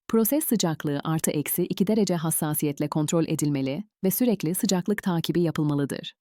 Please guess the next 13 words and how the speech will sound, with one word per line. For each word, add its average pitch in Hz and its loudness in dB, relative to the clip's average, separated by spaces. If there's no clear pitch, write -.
Su - 2
banyosu 170 2
veya 151 0
ceketli 156 0
tankların 151 0
kullanımı, 143 -2
sistemde 226 0
homojen 214 4
sıcaklık 180 0
dağılımı 143 0
sağlar. 139 -6
Soğutma 214 2
sistemleri 151 -2